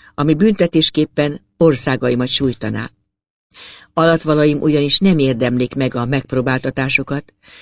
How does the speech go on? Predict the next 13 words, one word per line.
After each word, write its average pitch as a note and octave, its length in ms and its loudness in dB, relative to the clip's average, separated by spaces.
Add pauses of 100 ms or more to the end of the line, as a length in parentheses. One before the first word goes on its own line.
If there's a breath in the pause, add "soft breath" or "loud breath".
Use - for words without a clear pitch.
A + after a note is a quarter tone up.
(140 loud breath)
mert D#3 180 0
mindenkor F3 640 2
igaz D#3+ 340 0
és D#3 120 2
szilárd D#3 480 2
katolikusok C3+ 640 -2
maradtak. A2+ 600 -8 (320 loud breath)
Remélem, B2+ 800 0 (360 soft breath)
hogy C3 120 -4
Szor D3+ 300 2
Mária C#3 580 0
megvigasztal C#3 680 0
válaszával, C3+ 840 -4